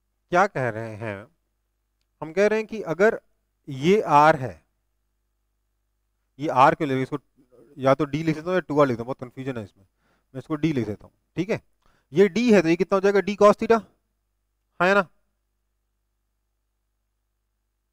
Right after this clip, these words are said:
तो अब मैं इस particle के motion के लिए क्या बोल सकता हूँ?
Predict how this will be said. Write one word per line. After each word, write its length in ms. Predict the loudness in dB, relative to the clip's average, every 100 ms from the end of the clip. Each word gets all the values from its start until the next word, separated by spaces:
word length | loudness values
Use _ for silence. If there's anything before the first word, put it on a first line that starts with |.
| _ _ _ _ _ _ _ _ _ _ _ _ _ _ _ -4
तो 40 | 0
अब 120 | 2
मैं 120 | 2
इस 100 | 0
particle 440 | 2 2 2 -4
के 100 | -4 -6
motion 320 | -6 -8 -6
के 80 | -6
लिए 80 |
क्या 160 | -4 -4
बोल 160 | -4 -8
सकता 240 | -12
हूँ? 80 | _